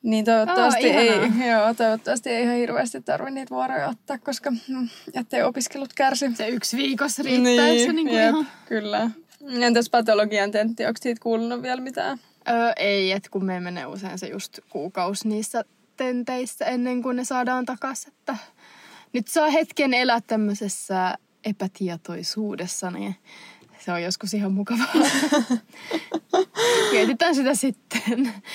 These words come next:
Speaker 2: Mutta ainakin monilla muilla on ollut ihan samoja fiiliksiä, niin
Speaker 1: Joo.
Speaker 2: en ole ainoa.
Speaker 1: Varmasti meni ihan hyvin, että se on aina se paniikki ennen tenttiä paljon pahempi kuin se itse kokemus.
Speaker 2: Jep. Ja just tämmönen, niinku, kun ollaan, niinku, etänä, niin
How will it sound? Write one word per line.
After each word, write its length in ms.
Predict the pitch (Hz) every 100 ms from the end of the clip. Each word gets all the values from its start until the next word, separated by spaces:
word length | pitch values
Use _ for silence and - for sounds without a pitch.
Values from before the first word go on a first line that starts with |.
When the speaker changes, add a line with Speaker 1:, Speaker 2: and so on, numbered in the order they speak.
| - -
Speaker 2:
Mutta 240 | 233 233
ainakin 320 | 240 294 302
monilla 280 | 262 262 247
muilla 300 | 247 233 226
on 100 | 226
ollut 200 | 214 208
ihan 220 | 196 190
samoja 320 | 190 185 180 170
fiiliksiä, 680 | - 175 185 190 - - -
niin 260 | - 196 _ _ - - 302
Speaker 1:
Joo. 340 | - - - 226
Speaker 2:
en 120 | 185
ole 180 | 175 190
ainoa. 420 | 156 135 147 160 190
Speaker 1:
Varmasti 440 | 214 220 220 - 196
meni 280 | 180 180
ihan 200 | 202 220
hyvin, 400 | 220 202 220 240
että 180 | 196 226
se 120 | 240
on 100 | 214
aina 240 | 208 202 220
se 180 | 233 - 226
paniikki 440 | 240 226 240 -
ennen 260 | 196 233 240
tenttiä 360 | 240 240 240 240
paljon 260 | 233 240
pahempi 360 | 240 254 247 262
kuin 120 | 240
se 140 | 277 233 _ -
itse 240 | 190 220 247
kokemus. 520 | 277 269 294 311 339
Speaker 2:
Jep. 80 | 381 - - - -
Ja 80 | 330
just 280 | 254 285 -
tämmönen, 380 | 320 294 294 269
niinku, 260 | 262 262
kun 200 | 247 277
ollaan, 400 | 254 262 254 220
niinku, 200 | 214 202 -
etänä, 400 | 240 240 208 185
niin 300 | 180 180